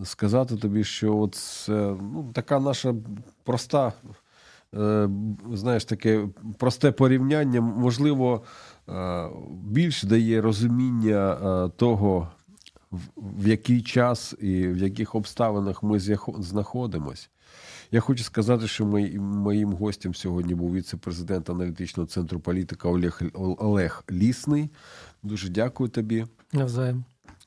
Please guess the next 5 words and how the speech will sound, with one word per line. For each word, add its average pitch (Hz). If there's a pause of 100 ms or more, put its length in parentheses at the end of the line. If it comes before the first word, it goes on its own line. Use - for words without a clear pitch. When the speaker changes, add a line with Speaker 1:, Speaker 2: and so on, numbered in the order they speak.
(640)
Speaker 1:
І 110 (260)
ще 135
наостанок 117
просто 117
хочеться, 104